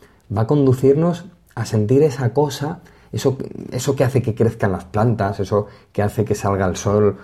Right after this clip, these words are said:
por la mañana, que está en otro nivel de la existencia, y por la práctica y el impacto sobre el sí mismo, reconoceremos eso y podremos notar la unión con ello. Asana, por descontado, y como decía previamente, la ejecutaremos con pasión por la mejora.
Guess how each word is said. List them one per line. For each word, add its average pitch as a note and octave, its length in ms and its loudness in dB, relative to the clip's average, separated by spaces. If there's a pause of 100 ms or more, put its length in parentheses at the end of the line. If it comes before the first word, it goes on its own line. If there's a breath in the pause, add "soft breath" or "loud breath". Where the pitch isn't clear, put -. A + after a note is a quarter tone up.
(120)
por G#2 140 0
la F#2+ 80 2
mañana, G#2 540 0 (120)
que G#2+ 80 0
está - 180 0
en B2 100 8
otro B2 260 6
nivel G#2 320 6
de G2 80 2
la F#2 60 2
existencia, A#2 680 0 (180 loud breath)
y A#2+ 100 2
por A2 180 4
la G2 160 2
práctica C#3+ 480 2
y A2 80 6
el G#2 80 4
impacto G#2+ 420 0
sobre G#2 240 2
el F#2 60 0
sí B2+ 120 0
mismo, B2+ 420 4 (300 loud breath)
reconoceremos G#2 720 2
eso A#2 360 2
y B2+ 80 4
podremos G#2+ 440 4
notar G#2 320 2
la G2 120 0
unión F#2 240 2
con E2 180 -4
ello. E2 220 -8 (180)
Asana, B2 460 0
por F#2+ 120 0
descontado, F2+ 640 0
y C#3 60 6
como F2+ 220 -4
decía F#2 240 -2
previamente, F#2+ 800 0
la G#2+ 120 -2
ejecutaremos F#2+ 800 -2 (240 loud breath)
con G2+ 220 -2
pasión - 420 0
por G#2+ 140 2
la F#2 80 0
mejora. F2 460 -6